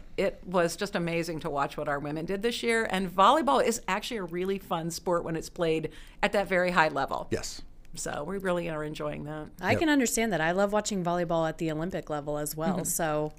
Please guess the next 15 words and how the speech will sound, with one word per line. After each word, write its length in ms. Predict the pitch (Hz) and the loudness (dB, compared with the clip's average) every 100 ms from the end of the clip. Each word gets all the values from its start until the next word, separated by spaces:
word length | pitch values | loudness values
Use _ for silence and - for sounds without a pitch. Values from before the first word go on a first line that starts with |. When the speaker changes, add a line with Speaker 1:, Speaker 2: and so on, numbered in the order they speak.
| - | -4
Speaker 3:
it's 160 | - 277 | 0 2
exciting, 640 | 466 - 269 381 185 160 - | 4 4 4 4 2 0 -2
especially 440 | 170 - 247 220 | 0 2 2 2
with 100 | 202 | 0
the 60 | 175 | 0
development 580 | 165 175 175 180 175 - | 2 4 4 0 -4 -2
of 340 | 170 165 - - - - - | -2 -2 -6 -14 -16 -14 0
the 100 | 175 | 2
I 120 | 185 | 2
S 120 | 190 | 0
U 100 | 202 | -2
women 280 | 190 277 170 | -2 -2 -2
this 200 | 147 - | -4 -4
year. 220 | 156 156 | -4 -4
So 460 | 160 170 160 160 | -2 -2 0 -2